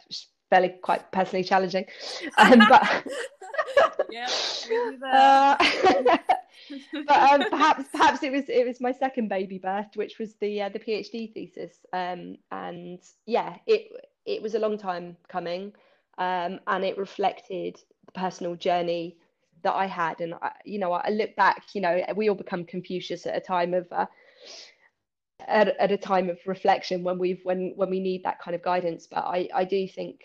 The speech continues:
Speaker 1: perhaps it needed to be that long for me to get to the thinking of where I am now. And, and, like, I still,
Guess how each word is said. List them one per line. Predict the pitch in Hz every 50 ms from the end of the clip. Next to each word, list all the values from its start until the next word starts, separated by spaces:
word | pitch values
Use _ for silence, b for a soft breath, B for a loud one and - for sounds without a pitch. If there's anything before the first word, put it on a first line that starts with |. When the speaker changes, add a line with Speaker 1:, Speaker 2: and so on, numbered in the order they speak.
| _ _ _ _ -
Speaker 1:
perhaps | - 185 202 - - - -
it | 175
needed | 196 208 196 175 165 _
to | _
be | - 165
that | 165 - - 175
long | 180 175 175 175 175 180 185 - _
for | 180
me | 175 175 180 180
to | - 185
get | - 196 - - -
to | - 175
the | 170 170
thinking | - - 170 165 165 - 170 165 165 165 165 170 165 165 _ _ _ _ _ _ _ _ _ _ _ _ _ -
of | - -
where | 196 196 185 180 180
I | 180 180
am | 170 170 180 185
now. | 185 180 170 165 165
And, | 165 175 180
and, | - - 185
like, | 185 190 185 - - -
I | 202
still, | 196 - - 220 190 185 185